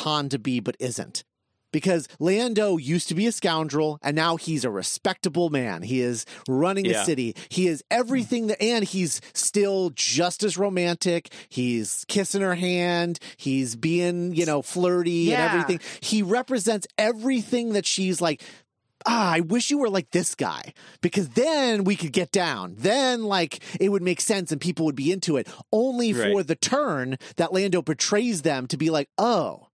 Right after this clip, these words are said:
Speaker 1: oh, I don't want that, because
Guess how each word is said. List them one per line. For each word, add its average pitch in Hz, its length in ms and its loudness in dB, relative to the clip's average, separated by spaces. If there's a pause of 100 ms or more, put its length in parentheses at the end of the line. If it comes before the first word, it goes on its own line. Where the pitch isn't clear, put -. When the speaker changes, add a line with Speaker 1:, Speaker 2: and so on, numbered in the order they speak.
(1080)
Speaker 1:
oh, 233 200 4
I 202 80 2
don't 208 360 0
want 139 260 2
that, 123 220 2
because 165 520 0